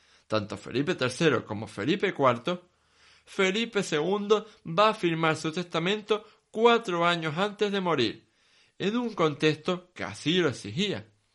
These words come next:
Sus enfermedades, fruto de su edad avanzada para la época, setenta años, no parecían tener fin.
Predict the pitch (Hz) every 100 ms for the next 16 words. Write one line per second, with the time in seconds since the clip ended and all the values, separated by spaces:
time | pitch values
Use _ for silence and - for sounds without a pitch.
0 | _ _ - - - _ - 226 214 202
1 | 202 190 175 139 110 113 - _ _ _
2 | _ - 220 233 226 175 143 - 147 151
3 | 139 135 123 135 123 110 110 117 143 185
4 | 196 - 139 - _ _ - 101 143 160
5 | 143 110 131 156 170 180 _ _ _ _
6 | - 185 226 180 151 139 185 175 156 165
7 | 160 131 110 95